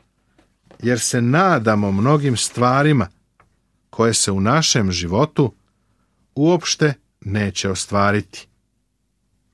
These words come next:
Koliko je bolje prihvatiti realnost situacije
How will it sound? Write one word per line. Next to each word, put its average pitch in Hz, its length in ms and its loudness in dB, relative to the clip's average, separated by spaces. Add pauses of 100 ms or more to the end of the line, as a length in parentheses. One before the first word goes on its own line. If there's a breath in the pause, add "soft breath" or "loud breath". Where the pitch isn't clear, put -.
(1300 loud breath)
Koliko 196 360 2
je 156 100 4
bolje 160 420 4
prihvatiti 139 600 0
realnost 127 520 2
situacije 139 840 2